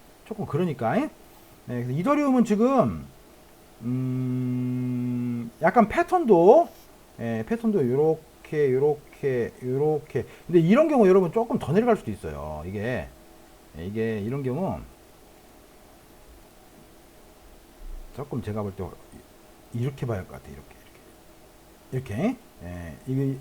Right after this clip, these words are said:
패턴이 요만큼, 요만큼, 요만큼, 요만큼 지금 이거의 확정값을 가고 있어요.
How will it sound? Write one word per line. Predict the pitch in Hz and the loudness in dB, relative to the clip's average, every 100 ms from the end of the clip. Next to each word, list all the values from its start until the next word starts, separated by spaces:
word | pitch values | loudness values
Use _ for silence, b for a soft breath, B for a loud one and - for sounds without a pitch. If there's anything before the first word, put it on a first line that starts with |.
| 131 | -4
패턴이 | 311 311 302 285 185 - B B B B - - | -4 -2 -2 0 0 -2 B B B B -12 -2
요만큼, | 156 214 233 220 156 85 - - - - | 4 4 4 2 0 0 -10 -20 -16 -6
요만큼, | 147 165 139 143 180 302 - - - - | -2 -2 2 2 4 0 -4 -18 -20 -6
요만큼, | 127 160 226 226 220 202 156 87 - - - 131 | 0 6 6 6 2 2 2 0 -8 -18 -10 -4
요만큼 | 143 170 151 135 | 0 0 0 -4
지금 | 147 160 - B - | -4 -6 -8 B -10
이거의 | 120 156 185 233 226 220 214 214 277 294 285 285 | -2 0 6 12 12 12 12 10 6 2 0 -2
확정값을 | 277 - - 311 254 190 | -4 -6 0 2 4 2
가고 | 110 80 | 0 -6
있어요. | - | -12